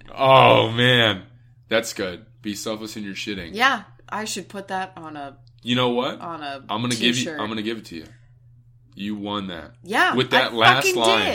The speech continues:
Speaker 2: did.
Speaker 1: Excellent. Be selfless in
Speaker 2: I
Speaker 1: your
Speaker 2: love
Speaker 1: shitting.
Speaker 2: that you went into this thinking that you
Speaker 1: Oh, I totally
Speaker 2: had
Speaker 1: thought
Speaker 2: a
Speaker 1: I was gonna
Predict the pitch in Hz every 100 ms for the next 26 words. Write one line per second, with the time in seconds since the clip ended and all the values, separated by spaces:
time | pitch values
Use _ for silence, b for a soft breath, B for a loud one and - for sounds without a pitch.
0 | 170 156 - 113 139 - 107 85 85 _
1 | b b b b 113 107 - 131 139 156
2 | 151 - 120 117 - 285 - - 330 254
3 | 254 277 285 311 302 311 320 - - -
4 | - 285 277 302 294 226 220 240 233 240
5 | - - 107 101 226 95 95